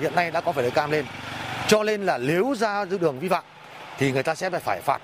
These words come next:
ờ, theo quy định. Cho nên từ nhận thức đó và người ta nắm bắt được rồi thì người ta, việc chấp hành người ta rất tốt. Tôi cho là cái hiệu quả rất cao.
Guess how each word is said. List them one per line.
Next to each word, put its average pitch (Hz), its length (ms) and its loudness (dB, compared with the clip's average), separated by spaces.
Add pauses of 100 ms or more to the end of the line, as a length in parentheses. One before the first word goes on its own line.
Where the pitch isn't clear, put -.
(340)
ờ, 120 140 0
theo 151 120 2
quy 170 80 2
định. 190 100 2 (500)
Cho 170 80 6
nên 165 200 0 (120)
từ 190 120 6
nhận 185 140 2
thức 226 120 -2
đó 180 240 2
và 165 120 0
người 131 140 -4
ta 165 120 0
nắm 165 180 -2
bắt 254 100 0
được 175 120 -2
rồi 120 200 -2 (440)
thì 120 200 4
người 110 140 2
ta, 143 220 0
việc 135 180 2
chấp 214 120 4
hành 135 100 -6
người 107 100 -10
ta 131 140 2
rất 208 140 2
tốt. 233 140 2 (300)
Tôi 131 100 2
cho 139 200 4
là 110 80 -2
cái 110 160 -6
hiệu 135 220 0
quả 92 120 0
rất 214 140 4
cao. 190 220 0